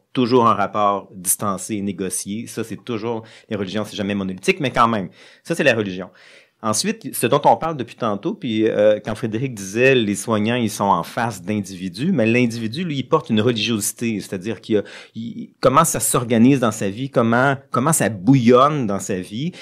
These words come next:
qui va peut-être être en lien avec une religion ou pas,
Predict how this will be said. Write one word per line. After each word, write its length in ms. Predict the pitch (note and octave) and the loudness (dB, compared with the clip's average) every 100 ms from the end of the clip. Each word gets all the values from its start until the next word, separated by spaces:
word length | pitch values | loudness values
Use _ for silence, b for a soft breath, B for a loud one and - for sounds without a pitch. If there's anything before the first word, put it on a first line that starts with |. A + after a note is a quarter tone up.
| B - | B -4
qui 140 | D#3+ | 2
va 100 | F3+ | 2
peut-être 320 | F#3 F#3 F#3 | 2 -2 2
être 140 | C#3 B2+ | 2 0
en 80 | |
lien 140 | A#2 C3+ | 0 0
avec 180 | G#2+ G#2 | 0 -2
une 120 | G2+ | -2
religion 640 | G2+ F#2 F#2 G2 A2 C#3+ - | -2 -4 -4 0 0 -2 -4
ou 140 | D3+ | -4
pas, 420 | D3+ G#2 G#2 C#3 | 0 0 0 -2